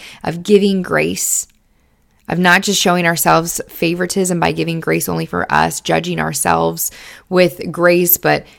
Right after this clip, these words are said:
judging others based on their actions, I do believe if we sow intentionally into this area of our lives, that we will reap abundantly in the area of unity.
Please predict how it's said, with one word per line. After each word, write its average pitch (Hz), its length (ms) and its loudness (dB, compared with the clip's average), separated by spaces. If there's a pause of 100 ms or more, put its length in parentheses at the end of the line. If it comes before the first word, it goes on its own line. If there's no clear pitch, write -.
(120)
judging 170 340 2
others 160 280 2
based 156 260 -2
on 151 100 -4
their 147 160 -6
actions, 160 640 -4 (1120)
I 170 80 -2
do 185 180 -2
believe 214 240 2
if 175 140 -4
we 170 80 0
sow 165 200 -2
intentionally 165 540 -4
into 190 180 -4
this 175 180 -4
area 165 220 0
of 170 60 -4
our 170 120 0
lives, 151 520 -2 (640)
that 170 160 2
we 196 140 4
will 254 120 4
reap 220 220 0
abundantly 175 640 0
in 170 120 -2
the 170 140 -4
area 165 540 0
of 156 240 -4
unity. 180 680 -2